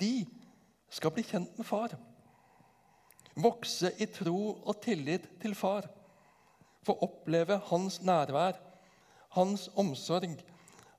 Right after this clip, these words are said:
hans kjærlighet, hans nåde. At han bærer. Han vil jeg gå med gjennom hele livet.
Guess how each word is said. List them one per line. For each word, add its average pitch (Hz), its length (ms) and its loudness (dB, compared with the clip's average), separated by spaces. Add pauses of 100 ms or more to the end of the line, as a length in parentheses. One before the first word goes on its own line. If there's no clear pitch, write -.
hans 175 400 2
kjærlighet, 151 760 0 (420)
hans 170 380 0
nåde. 156 420 0 (1600)
At 156 140 -4 (100)
han 151 220 -2 (100)
bærer. 123 440 -4 (2500)
Han 170 340 0 (220)
vil 131 160 -2
jeg 147 160 0
gå 123 220 -2
med 139 320 -2 (260)
gjennom 127 380 -2 (100)
hele 139 320 -2
livet. 123 340 -6